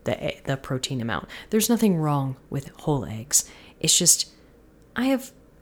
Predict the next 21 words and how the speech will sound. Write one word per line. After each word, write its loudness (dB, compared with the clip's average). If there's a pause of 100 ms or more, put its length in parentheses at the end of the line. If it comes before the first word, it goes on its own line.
(240)
heart 0
issues 0
in 2
my -2
family. 0
<laughs> -2
Like, 4
the 10
last 10
thing 10
I 10
need 8
to 4
be 2
doing 6
is 0
downing -2
six -2
eggs -4
a -4
day. -8